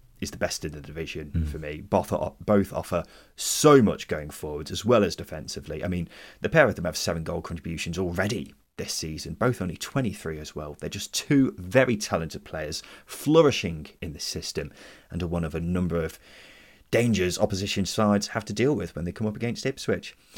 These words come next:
Speaker 1: Preston had conceded six goals in their first eight games. Now they've let in eleven goals in three games. The Great Wall of Lancashire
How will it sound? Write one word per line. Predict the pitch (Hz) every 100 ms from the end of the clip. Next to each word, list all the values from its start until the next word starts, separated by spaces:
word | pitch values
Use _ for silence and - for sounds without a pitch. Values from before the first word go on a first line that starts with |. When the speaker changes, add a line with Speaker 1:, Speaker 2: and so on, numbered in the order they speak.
| - - - _
Speaker 1:
Preston | - 285 269
had | 214
conceded | 170 - 165 160 -
six | - - 233 -
goals | - 180 104 82 - - -
in | 95
their | 87
first | - 85 82 82
eight | 85
games. | 95 117 147 - - -
Now | 175
they've | 254 226
let | 202 -
in | 151
eleven | 135 127 165 208 123
goals | - 95 95
in | 127 113
three | - - 170 185
games. | 151 165 139 98 - - - - _ _ _ - -
The | 135
Great | 202 202
Wall | 165 160
of | 139
Lancashire | 139 135 95 - 87